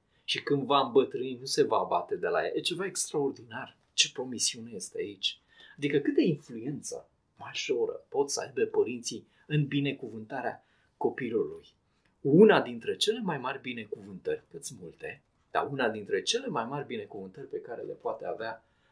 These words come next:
un copil este de a avea părinți cu adevărat credincioși, temători de Dumnezeu, care îl iubesc pe Dumnezeu cu adevărat și prin care Dumnezeu poate să ofere copilului un start bun în viață. E una dintre cele mai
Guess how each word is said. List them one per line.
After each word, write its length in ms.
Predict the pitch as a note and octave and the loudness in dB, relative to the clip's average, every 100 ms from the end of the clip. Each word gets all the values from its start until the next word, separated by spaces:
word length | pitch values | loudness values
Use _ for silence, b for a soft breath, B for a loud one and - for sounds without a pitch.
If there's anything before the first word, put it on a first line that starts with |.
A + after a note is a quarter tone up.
| _ | _
un 140 | - D3 | -4 0
copil 400 | C#3+ - G2+ - _ _ _ - | 0 -2 -6 -10 _ _ _ -14
este 280 | G2 - - | -10 -6 -6
de 120 | A2+ | -6
a 100 | - | -6
avea 300 | - A#2+ - _ _ | -4 -6 -8 _ _
părinți 340 | - F#2+ G#2+ - | -14 -12 -10 -12
cu 80 | F#2 | -10
adevărat 420 | G2+ F#2+ F#2+ F#2+ | -8 -6 -6 -6
credincioși, 760 | F#2+ F#2 F#2 - G#2+ - - _ _ _ | -8 -8 -8 -6 -6 -6 -8 _ _ _
temători 460 | G2+ F#2 - A#2 | -18 -12 -10 -8
de 60 | G#2+ | -10
Dumnezeu, 640 | F#2+ G#2 F2+ F#2+ A2 G#2 _ _ _ | -12 -14 -16 -14 -12 -14 _ _ _
care 180 | - F2+ | -14 -12
îl 60 | G2 | -12
iubesc 480 | G#2 A2 C#3+ C#3+ | -8 -2 -2 -2
pe 80 | - | -6
Dumnezeu 400 | - G2 G2+ G2+ | -6 -8 -6 -6
cu 120 | - | -6
adevărat 440 | F#2+ G2 F#2 F#2+ A2 | -8 -8 -4 -2 -2
și 140 | - | -2
prin 160 | - A#2+ | -4 -18
care 220 | A2+ A2+ | -10 -6
Dumnezeu 640 | A2 G#2 G#2 G#2 A2+ A#2 b b b _ | -6 -8 -12 -4 -2 -2 b b b _
poate 200 | A#2 - | -20 -14
să 140 | - - | -6 -6
ofere 340 | - A#2+ G#2+ | -6 -4 -4
copilului 500 | - - - G#2 F#2+ | -4 -6 -8 -10 -12
un 60 | F#2+ | -10
start 320 | - G2 F#2+ _ | -12 -12 -18 _
bun 100 | G#2+ F2+ | -20 -20
în 120 | E3 | -16
viață. 380 | - - - - _ - | -16 -12 -12 -14 _ -12
E 80 | C3+ | -10
una 180 | E3+ F3+ | -6 -4
dintre 360 | D3 C3 C3 - | -4 -4 -6 -2
cele 380 | - A3+ G3+ A#2 | 0 2 0 -4
mai 140 | G2+ | -6